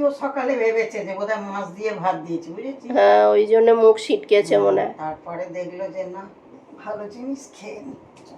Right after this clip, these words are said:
Speaker 2: হ্যাঁ।
Speaker 1: এটা ভিজিয়ে আসি
Speaker 2: তোমার চুল
Speaker 1: না।
Speaker 2: বাঁধা হয়ে গেছে?
Speaker 1: হ্যাঁ, আমার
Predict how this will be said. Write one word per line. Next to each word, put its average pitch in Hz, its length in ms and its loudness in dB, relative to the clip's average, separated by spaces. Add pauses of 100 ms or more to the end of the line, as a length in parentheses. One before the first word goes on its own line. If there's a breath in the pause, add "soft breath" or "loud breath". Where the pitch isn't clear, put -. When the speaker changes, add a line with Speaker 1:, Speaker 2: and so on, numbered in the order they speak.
(340)
Speaker 2:
হ্যাঁ। 76 240 2
Speaker 1:
এটা - 120 -8
ভিজিয়ে - 400 -16
আসি - 100 -10
Speaker 2:
তোমার 208 220 6
চুল 220 160 6
Speaker 1:
না। 220 60 -2
Speaker 2:
বাঁধা 226 280 10
হয়ে 240 200 6
গেছে? 277 300 4
Speaker 1:
হ্যাঁ, 226 240 -2 (160)
আমার 190 220 -10